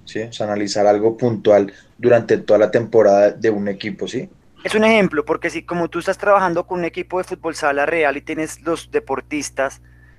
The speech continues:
Speaker 2: tú estás haciendo una intervención real en un contexto, tú podrías decir, "Listo, profe, yo lo que voy a hacer en mi proyecto es la mejora de la técnica individual a través de espacios reducidos con oposición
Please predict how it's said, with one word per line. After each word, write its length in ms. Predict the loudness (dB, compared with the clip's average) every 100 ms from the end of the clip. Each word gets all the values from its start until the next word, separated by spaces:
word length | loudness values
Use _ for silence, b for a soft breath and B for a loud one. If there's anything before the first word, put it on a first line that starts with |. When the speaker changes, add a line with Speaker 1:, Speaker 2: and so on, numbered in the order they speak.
| b b b -16
Speaker 2:
tú 80 |
estás 180 | -6 0
haciendo 320 | 0 0 -2
una 80 | -2
intervención 640 | -2 -2 -2 -2 -2 -4 -2
real 240 | 0 0
en 140 | 0
un 100 | -2
contexto, 580 | -4 -8 -2 -2 -2 -12
tú 160 | -12 -6
podrías 320 | -2 0 0
decir, 300 | -2 -6 -6
"Listo, 320 | -6 -4 -6
profe, 380 | 2 2 2 -6 -8 B B B
yo 120 | -4 0
lo 160 | 0
que 80 | 2
voy 140 | 4
a 20 | 4
hacer 180 | 2
en 60 | -2
mi 80 | -2
proyecto 580 | -2 0 0 0 -2 0
es 240 | 0 -4 b b b
la 140 | -4 0
mejora 400 | 2 4 6 6
de 80 |
la 160 | 4 2
técnica 340 | 0 -4 -4
individual 420 | -4 -2 -2 0 0
a 120 | 0
través 340 | 0 0 0
de 60 | -4
espacios 360 | 0 -2 0
reducidos 640 | -2 -2 -2 -6 -4 -6 -8 b b b
con 240 | 2 2 2
oposición 640 | -2 -4 -4 -4 -4 -4